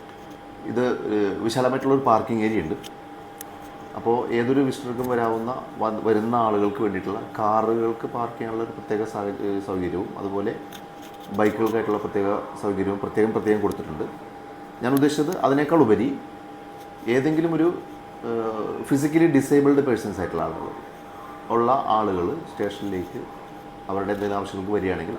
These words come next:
അവർക്ക് വേണ്ടിയിട്ട് ഞങ്ങൾ പ്രത്യേക ഒരു പാർക്കിംഗ് സൗകര്യം ഉണ്ടാക്കിയിട്ടുണ്ട്. അത് നിങ്ങളുടെ, ഞങ്ങളുടെ പോലീസ് സ്റ്റേഷനിൽ നിന്ന്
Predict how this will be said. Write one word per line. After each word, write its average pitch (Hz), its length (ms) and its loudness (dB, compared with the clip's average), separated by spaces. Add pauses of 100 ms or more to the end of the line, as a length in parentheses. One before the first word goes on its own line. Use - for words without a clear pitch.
(120)
അവർക്ക് 143 300 2
വേണ്ടിയിട്ട് 120 300 2
ഞങ്ങൾ 110 120 -2 (140)
പ്രത്യേക 107 300 -2
ഒരു - 120 -4
പാർക്കിംഗ് 98 340 -6
സൗകര്യം 92 260 -4
ഉണ്ടാക്കിയിട്ടുണ്ട്. 82 380 -6 (1040)
അത് 107 120 -4
നിങ്ങളുടെ, 113 240 4 (400)
ഞങ്ങളുടെ 104 240 0
പോലീസ് 104 180 2
സ്റ്റേഷനിൽ 101 260 -6
നിന്ന് 127 100 -6